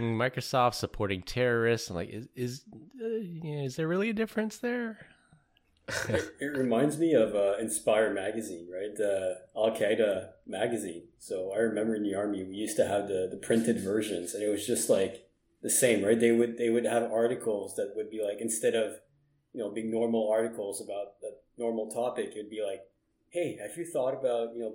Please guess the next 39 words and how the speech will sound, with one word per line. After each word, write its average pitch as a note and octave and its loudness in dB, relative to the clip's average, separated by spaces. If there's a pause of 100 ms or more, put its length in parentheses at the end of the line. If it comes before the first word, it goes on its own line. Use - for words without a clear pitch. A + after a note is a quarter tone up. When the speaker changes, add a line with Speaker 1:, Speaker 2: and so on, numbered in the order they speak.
Speaker 2:
putting B2 -8
a A#2+ -8
bomb A2 -2
on G#2+ -8
a - -18
train C3+ -8
track? F#2+ -8
Here's C3 -6
the, - -10
here's C#3+ -8
how A#2+ -2
to B2 -6
build B2 -2
a - -8
bomb." C3+ -6 (380)
And B2 -6
it B2+ -4
was B2 -4
just B2+ -6
those A#2+ -2
really B2+ -2
serious A2+ -4
articles G#2+ -4
in, G2+ -8
in G#2 -4 (100)
a - -4
magazine G#2 -2
called G2 -6
Inspire G2+ -2
magazine. F#2+ -6
So - -6 (1000)
it - -20
feels A2 8
very A2 6
similar. F#2+ 0 (840)
Speaker 1:
Names G2 0
can G2+ -2
be F#2 -4
deceiving. D2+ -10